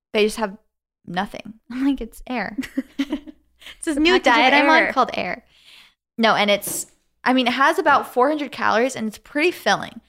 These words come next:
Speaker 1: So I usually have it midday, like, if I, like, for a late breakfast or something. Or if I'm really feeling hungry, it really fills you up. Tastes amazing.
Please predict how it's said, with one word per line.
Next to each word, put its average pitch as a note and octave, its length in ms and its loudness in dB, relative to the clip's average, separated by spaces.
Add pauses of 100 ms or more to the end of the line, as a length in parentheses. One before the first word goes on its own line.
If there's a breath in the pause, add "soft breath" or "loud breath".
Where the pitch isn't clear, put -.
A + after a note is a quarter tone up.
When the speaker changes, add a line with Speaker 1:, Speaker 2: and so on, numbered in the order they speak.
(200)
Speaker 1:
So - 120 -8
I G3+ 120 4
usually D4 400 0
have A3 380 0
it G3+ 340 0
midday, F3 840 -2
like, F#3+ 240 -6
if G3 140 -6
I, E3+ 420 0 (260)
like, - 160 -14
for F#3+ 140 -2
a E3 60 0
late E3+ 260 -8
breakfast - 480 -10
or G#3+ 60 -10
something. A#3 460 -8 (960)
Or A3+ 120 6
if G#3 100 0
I'm G3+ 140 0
really F#3 200 0
feeling G3 260 -2
hungry, F#3 300 -4
it - 100 -12
really F#3+ 240 -2
fills C4+ 260 -2
you D4+ 100 2
up. G3+ 360 2
Tastes - 280 -6
amazing. G3+ 640 -6